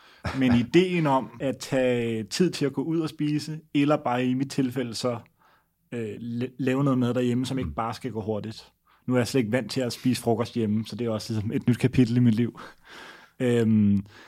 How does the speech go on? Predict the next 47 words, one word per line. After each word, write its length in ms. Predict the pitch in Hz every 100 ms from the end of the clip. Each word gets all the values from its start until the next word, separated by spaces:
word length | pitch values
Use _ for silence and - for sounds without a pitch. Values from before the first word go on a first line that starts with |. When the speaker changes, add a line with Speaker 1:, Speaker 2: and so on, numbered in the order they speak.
| - -
Speaker 1:
men 140 | 127
det 80 | 131
der 60 | 151
med 160 | 143
stadig 300 | 143 143 151
at 80 | 123
tage 160 | - 139
tiden 400 | - 170 151 147
til 200 | 135 127
det, 120 | 120 - _ - - - - _ -
og, 380 | 131 123 117 113
øhm, 720 | 107 104 101 101 98 98 87 _ _ _ _ _ _ -
og 100 | 123
have 120 | 127 131
den 120 | - 139
pause, 360 | 117 110 117
det 140 | 123 143
synes 100 | 156
jeg 80 |
faktisk 260 | 147 143 143
er 60 | 131
den, 380 | 131 123 123 120
er 80 | 127
den 140 | 123
store 480 | - - 139 120 135
forskel 420 | 135 120 - 123
for 140 | 117
mig. 320 | 117 104 104 110 _ _ _ _ _ -
Øh, 220 | 120 113
fordi 160 | - 123
det 120 | 127
er 40 |
også 120 | 123 131
den, 80 | 135
jeg 100 | 131
virkelig 240 | 127 127
sætter 200 | 120 117
pris 300 | 117 - 131
på. 320 | - 131 - - _ _ _ _
Hvor 140 | 120 120
jeg 80 |
synes, 220 | 110 120 - -
aftenerne 460 | 127 - 151 143
bliver 160 | 123 117
faktisk 340 | - 123 120
lidt 140 | 127 110
sværere. 520 | 117 117 117 131 123